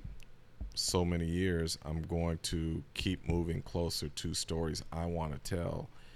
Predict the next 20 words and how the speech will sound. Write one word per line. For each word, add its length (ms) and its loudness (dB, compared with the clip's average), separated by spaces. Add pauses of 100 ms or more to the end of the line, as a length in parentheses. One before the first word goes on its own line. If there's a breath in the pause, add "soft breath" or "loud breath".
(420 loud breath)
And 420 2
if 100 -2
that 240 0
means 300 2
that 120 0
I 60 2
have 160 0
to 80 -6
get 200 0
out 360 2
and 140 -4
just 200 -2
do 120 2
books 420 0
or 60 0
whatever, 520 2 (640 loud breath)
then 160 2
so 200 2
be 220 2
it. 180 0